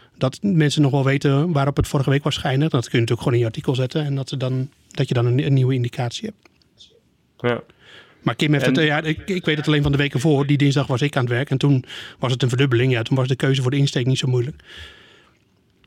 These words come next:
Speaker 2: Nee, en Kim, jij zei net, hè, die duiding wilden we al toevoegen. Voordat we eigenlijk, eh, eh,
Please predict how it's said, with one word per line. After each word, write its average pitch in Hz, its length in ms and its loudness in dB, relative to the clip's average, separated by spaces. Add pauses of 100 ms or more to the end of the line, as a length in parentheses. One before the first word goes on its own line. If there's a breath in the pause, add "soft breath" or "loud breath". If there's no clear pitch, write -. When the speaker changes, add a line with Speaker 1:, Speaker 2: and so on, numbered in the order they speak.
(340)
Speaker 2:
Nee, 120 160 -2
en 117 100 -2
Kim, 131 140 2
jij 123 100 2
zei 127 120 0
net, 117 100 -2
hè, 127 60 2
die 120 120 0
duiding 113 400 0
wilden 117 240 2
we 107 60 2
al 104 80 0
toevoegen. 143 520 0
Voordat 123 300 0
we 104 200 0
eigenlijk, 101 460 -4
eh, 101 220 -2
eh, 98 60 -4